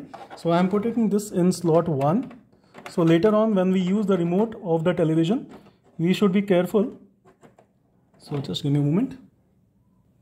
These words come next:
So there you go. And then, like, you know, this is just the H D M I, but then it needs to be backed up with some power. So, like,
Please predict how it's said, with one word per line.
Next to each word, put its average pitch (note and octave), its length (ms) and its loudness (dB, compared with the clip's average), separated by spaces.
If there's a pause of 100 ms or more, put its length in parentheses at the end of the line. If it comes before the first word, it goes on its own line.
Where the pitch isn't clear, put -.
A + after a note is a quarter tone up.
(480)
So D3 500 0
there D3+ 140 -2
you D#3 100 -2
go. F3 180 -6 (540)
And F3 340 2
then, C4+ 240 4
like, A3 360 0
you A3 80 -2
know, A3+ 160 -2
this F3+ 280 -4
is A3 160 -4
just G#3 200 0
the G3+ 100 2
H D#3+ 140 0
D F#3 80 0
M F#3 120 2
I, G#3+ 120 0
but F#3 240 0
then G#3 280 0
it E3+ 140 -6
needs F#3 280 2
to G3 120 -2
be F#3+ 100 0
backed C#3 340 0
up B3+ 200 -2 (480)
with E3 140 -8
some F#3+ 240 0
power. D#3+ 380 -2 (260)
So, - 180 -10 (120)
like, F#3 520 0